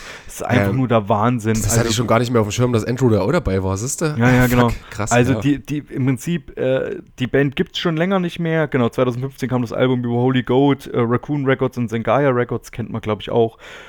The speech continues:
Speaker 1: Ähm, zweiunddreißig Minuten, zehn Songs, war die erste und letzte L P der Band. Ähm, pf, davor war eine Demo, danach kam eine Split mit Chambers, leider mit Chambers noch, wo sie einen Sänger hatten.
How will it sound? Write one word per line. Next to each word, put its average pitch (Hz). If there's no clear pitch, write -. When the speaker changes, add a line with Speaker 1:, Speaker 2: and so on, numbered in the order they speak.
Speaker 1:
Ähm, 113
zweiunddreißig 123
Minuten, 135
zehn 131
Songs, 156
war 123
die 123
erste -
und 127
letzte -
L 175
P 180
der 175
Band. 170
Ähm, 123
pf, -
davor 131
war 127
eine 127
Demo, 147
danach 127
kam 131
eine 131
Split 135
mit 127
Chambers, 160
leider 127
mit 139
Chambers 151
noch, 135
wo 123
sie 131
einen 117
Sänger 160
hatten. 160